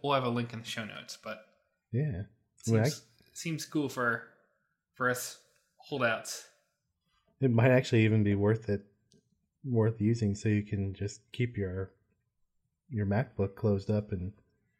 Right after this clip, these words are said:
Speaker 2: off to the side like you normally do.
Speaker 1: Well, I mean, I've got these old,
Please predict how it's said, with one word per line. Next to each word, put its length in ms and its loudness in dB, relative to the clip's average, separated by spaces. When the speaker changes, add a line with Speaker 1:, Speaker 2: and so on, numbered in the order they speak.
Speaker 2:
off 220 0
to 60 -2
the 100 0
side 320 2
like 220 0
you 60 -4
normally 340 -2
do. 280 -4
Speaker 1:
Well, 100 0
I 80 0
mean, 140 2
I've 180 4
got 320 0
these 160 -2
old, 380 0